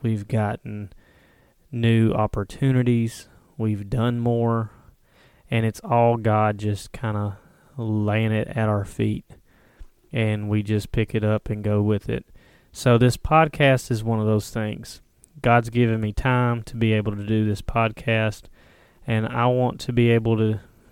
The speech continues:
to share a little bit about us at the beginning of this podcast, so that way people can know us, why we say what we say, and w-, what we do. Simi Woodworks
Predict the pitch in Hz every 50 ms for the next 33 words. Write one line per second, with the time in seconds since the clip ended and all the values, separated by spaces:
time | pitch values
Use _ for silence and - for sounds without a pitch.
0 | - - - - - - 113 - - - - 131 127 123 113 107 107 101 - _
1 | _ _ _ _ _ _ _ _ - - _ _ _ _ _ - 139 120 127 156
2 | 190 202 185 180 170 156 131 127 120 117 113 113 110 113 113 - - - - -
3 | - _ - - 113 113 - - 107 104 104 98 104 110 110 110 110 107 104 104
4 | 98 107 101 - - - - 110 110 110 - - 113 110 107 104 104 - - -
5 | - - - _ _ _ - - - 135 131 135 - - 127 123 120 117 117 110
6 | - _ _ - - 147 143 143 127 - - 113 110 107 107 110 110 110 107 107
7 | 107 107 107 - - - - - - 113 110 107 107 113 117 117 113 107 101 -
8 | - 113 110 110 110 104 107 107 104 107 104 - - - - 110 107 104 104 104
9 | 104 104 - - - _ _ - - - _ _ - 117 113 110 107 107 - -
10 | - 117 113 110 - - 110 107 101 101 107 107 104 104 104 104 104 - _ -
11 | _ _ _ - - - 180 175 175 170 156 143 151 143 139 143 139 135 - -
12 | - - -